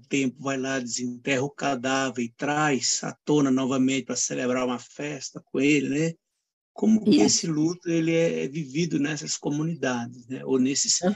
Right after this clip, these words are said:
Speaker 1: entre esses povos, né? Que
Speaker 2: Ah.
Speaker 1: trabalham dessa forma a morte, né?
Speaker 2: Sem
Speaker 1: A
Speaker 2: dúvida.
Speaker 1: pessoa
Speaker 2: Eu coloquei
Speaker 1: desenterrar uma
Speaker 2: isso, tá,
Speaker 1: pessoa que
Speaker 2: Jeremias?
Speaker 1: morreu.
Speaker 2: Eu falei, eu falei que tá contextualizado na teia social, cultural, religiosa, econômica, política, e que elas evoluem. E é claro que tá presente, sim,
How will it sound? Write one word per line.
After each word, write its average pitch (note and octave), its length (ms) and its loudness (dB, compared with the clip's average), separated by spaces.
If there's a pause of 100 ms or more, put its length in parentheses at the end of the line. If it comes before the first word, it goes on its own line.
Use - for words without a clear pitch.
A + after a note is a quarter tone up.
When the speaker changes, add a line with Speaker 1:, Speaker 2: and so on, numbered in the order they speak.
(160)
Speaker 1:
entre E3+ 300 -2
esses - 460 0
povos, C#3+ 640 0
né? D#3 260 -4 (720)
Que C3 120 -4
Speaker 2:
Ah. - 60 -14
Speaker 1:
trabalham C#3+ 960 2
dessa D#3 360 0
forma D3 460 0
a E3+ 40 -2
morte, D3+ 520 -6
né? D3+ 160 -10 (720)
Speaker 2:
Sem G#3+ 120 8
Speaker 1:
A - 20 10
Speaker 2:
dúvida. F3 160 8
Speaker 1:
pessoa - 140 8
Speaker 2:
Eu D#4 40 4
coloquei D4+ 300 6
Speaker 1:
desenterrar D4 160 6
uma B3 140 10
Speaker 2:
isso, G3+ 120 4
tá, B3+ 100 6
Speaker 1:
pessoa A#3 180 6
que A3 60 8
Speaker 2:
Jeremias? A#3 260 10
Speaker 1:
morreu. E3 360 -2
Speaker 2:
Eu A#3 120 4
falei, A3+ 420 6 (220)
eu A3 100 6
falei C4 300 8
que C4 120 4
tá C4+ 200 6
contextualizado G#3 1040 6
na G#3+ 180 6
teia E3+ 400 8
social, A#3 720 6
cultural, G#3 640 6
religiosa, F#3 800 6
econômica, G#3 640 6
política, F3 560 4
e B3 80 8
que - 80 2
elas F#3+ 280 6
evoluem. F3+ 480 6
E - 20 8
é A#3+ 60 6
claro B3+ 420 4
que - 100 0
tá - 140 -2
presente, B2 480 2
sim, - 240 -8